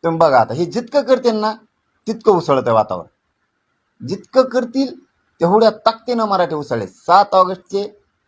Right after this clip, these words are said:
तेरा ऑगस्ट तुम्ही नुसतं बघा आता, सोलापूर, सांगली, सातारा, कोल्हापूर, पुणे, अ, नगर आणि नाशिक, तुम्ही बघा असा दणका. तुम्हाला ते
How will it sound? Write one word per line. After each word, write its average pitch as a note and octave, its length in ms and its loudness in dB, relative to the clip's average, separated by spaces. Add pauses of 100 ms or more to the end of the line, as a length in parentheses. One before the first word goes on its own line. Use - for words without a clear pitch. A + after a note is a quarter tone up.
(360)
तेरा F#3 220 4
ऑगस्ट A#2 320 -2 (840)
तुम्ही E3 180 -4
नुसतं F#3+ 300 -2
बघा E3 200 2
आता, B2 180 0 (200)
सोलापूर, F#3 640 0 (220)
सांगली, F3 460 -2
सातारा, D#3+ 500 2
कोल्हापूर, D#3 680 -2 (140)
पुणे, D#3 360 -4 (840)
अ, A2 100 -4 (540)
नगर D#3 420 2 (500)
आणि C#3+ 200 -10
नाशिक, F#3 380 -4 (480)
तुम्ही D3+ 160 -8
बघा D#3 220 2
असा D#3+ 200 0
दणका. B2+ 460 -4 (400)
तुम्हाला G3+ 220 0
ते G3 160 -16